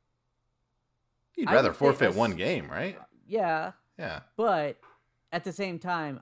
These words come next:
Speaker 2: would it only be one game, or would they forfeit two games and be like, "Look, you're on lockdown because you guys can't stay apart. Now you definitely don't have games for the next two weeks."
Speaker 1: Even if it's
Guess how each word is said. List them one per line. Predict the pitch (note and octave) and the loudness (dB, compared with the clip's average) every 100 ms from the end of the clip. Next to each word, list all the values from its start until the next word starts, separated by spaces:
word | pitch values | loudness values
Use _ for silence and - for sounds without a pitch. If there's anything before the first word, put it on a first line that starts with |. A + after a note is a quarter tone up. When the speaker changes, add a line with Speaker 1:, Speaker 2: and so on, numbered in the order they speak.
| _ _ _ | _ _ _
Speaker 2:
would | - C#3 F#3+ | -16 -6 -4
it | F#3 - | -4 -6
only | D3 E3 G3 | -6 -4 -6
be | F#3+ | -8
one | F3 D#3+ F3 | -8 -8 -8
game, | F#3 A#3 | -10 -10
or | G3 | -8
would | C#3+ D3 | -8 -4
they | D3+ | -6
forfeit | D3 D#3+ D#3+ D#3+ C3+ | -6 -4 -4 -4 -10
two | - G3 | -8 -8
games | D#3 C3+ C3 | -6 -8 -10
and | C#3 | -10
be | C#3+ | -8
like, | C#3+ C3+ C3+ | -6 -6 -6
"Look, | F#3 - C3+ | -6 -6 -6
you're | E3 | -4
on | F3 | -4
lockdown | E3 G3 G3 D#3 C#3+ | -2 -6 -6 -8 -8
because | C3 D#3+ D#3 D3+ D3+ C#3 - - _ - | -10 -4 -2 0 -4 -8 -14 -20 _ -20
you | C#3+ | -14
guys | E3 E3+ D#3+ | -6 -4 -4
can't | - E3+ - | -8 -12 -12
stay | - D#3+ | -8 -6
apart. | C#3+ F3+ F3+ E3+ _ _ _ _ _ | -6 -6 -6 -8 _ _ _ _ _
Now | C3 D3 F3 | -10 -4 -2
you | F3+ E3 | -2 -6
definitely | B2 F#3 F3+ F3+ | -4 -4 -2 -6
don't | D#3+ D3 | -6 -6
have | D#3 C#3 | -6 -6
games | D3+ D3+ C3 | -6 -8 -10
for | C3+ | -12
the | C3 | -12
next | B2 - | -12 -14
two | C3 A#2 | -14 -14
weeks." | G#2 _ _ - - | -14 _ _ -20 -2
Speaker 1:
Even | C3+ D3+ | -2 0
if | D3+ | -4
it's | B2 - | -4 -8